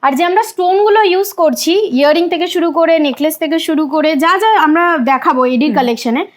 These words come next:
Speaker 1: সবকটাই কিন্তু একদম স্টার কাট এডির ওপরে।
Speaker 2: সবকটা স্টার কাট এডি, তাই তো?
Speaker 1: সবকটা, সবকটা, একদম
Speaker 2: আচ্ছা,
Speaker 1: সবকটা।
Speaker 2: সবকটারই কি প্রত্যেকটা তেরো রকমের কালার আমার দর্শক বন্ধুরা
Speaker 1: হ্যাঁ,
Speaker 2: পেয়ে
Speaker 1: হ্যাঁ,
Speaker 2: যাবে?
Speaker 1: পেয়ে যাবে, পেয়ে যাবে।
Speaker 2: আচ্ছা, তো নেক্সট চলে যাবো, এটা একটা অসাধারণ একটা কালার, গ্রিন কালারের ওপরে।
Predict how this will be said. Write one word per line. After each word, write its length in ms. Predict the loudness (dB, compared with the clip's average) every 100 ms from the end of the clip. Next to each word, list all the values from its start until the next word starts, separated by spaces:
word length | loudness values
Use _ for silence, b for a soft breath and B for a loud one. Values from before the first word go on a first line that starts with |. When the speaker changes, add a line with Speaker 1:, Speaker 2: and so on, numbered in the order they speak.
| b
Speaker 1:
সবকটাই 500 | -2 -2 0 0 0
কিন্তু 220 | 0 -2 -2
একদম 160 | -2
স্টার 320 | -4 -2 -2
কাট 180 | 0 -2
এডির 240 | -2 -2 -4
ওপরে। 300 | -6 -10 -8
Speaker 2:
সবকটা 380 | -4 -2 0 0
স্টার 240 | 0 0
কাট 240 | 2 2 2
এডি, 120 | 2
তাই 160 | 2 2
তো? 60 |
Speaker 1:
সবকটা, 160 | 0 0
সবকটা, 340 | -2 -4 -2
একদম 120 | 0
Speaker 2:
আচ্ছা, 180 | 2 2
Speaker 1:
সবকটা। 200 | 2 2
Speaker 2:
সবকটারই 420 | 2 2 0 0
কি 100 | -2
প্রত্যেকটা 640 | -2 0 -2 -2 -4 -2 -2
তেরো 200 | 2 2
রকমের 320 | 2 2 0
কালার 240 | 2 2 2
আমার 200 | 2 2
দর্শক 220 | 0 0
বন্ধুরা 200 | 2 4
Speaker 1:
হ্যাঁ, 120 | 4
Speaker 2:
পেয়ে 120 | 2
Speaker 1:
হ্যাঁ, 120 | 2 0
Speaker 2:
যাবে? 120 | 2
Speaker 1:
পেয়ে 140 | 0
যাবে, 220 | 2 0
পেয়ে 180 | -2 -2
যাবে। 200 | -2 -2
Speaker 2:
আচ্ছা, 180 | -2 -6 -8 b
তো 80 | -4
নেক্সট 320 | 0 0 0
চলে 160 | -2 0
যাবো, 180 | 0 0
এটা 180 | 0 -2
একটা 440 | -2 0 0 0 -2
অসাধারণ 500 | 0 0 0 0 0
একটা 200 | -2 -2
কালার, 320 | 0 2 0
গ্রিন 400 | -2 -6 -4 -2
কালারের 340 | -2 0 -2
ওপরে। 360 | -4 -4 -4